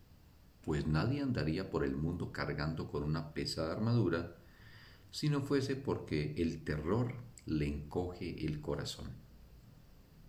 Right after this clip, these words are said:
Las defensas son atemorizantes, surgen del miedo, el cual se intensifica con cada defensa adicional.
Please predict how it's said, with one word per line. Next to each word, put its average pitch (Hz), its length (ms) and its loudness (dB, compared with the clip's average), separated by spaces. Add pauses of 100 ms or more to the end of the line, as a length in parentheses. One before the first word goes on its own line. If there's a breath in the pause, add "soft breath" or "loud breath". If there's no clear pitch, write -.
(1900)
Las 92 220 6
defensas 139 500 2
son 143 300 2
atemorizantes, - 1080 -2 (840)
surgen 90 480 2
del 123 140 2
miedo, 76 340 4 (1500)
el 87 200 -2
cual 110 220 4
se 131 160 0
intensifica 104 920 2
con 76 260 0
cada 117 320 6
defensa 95 540 0
adicional. 76 600 -2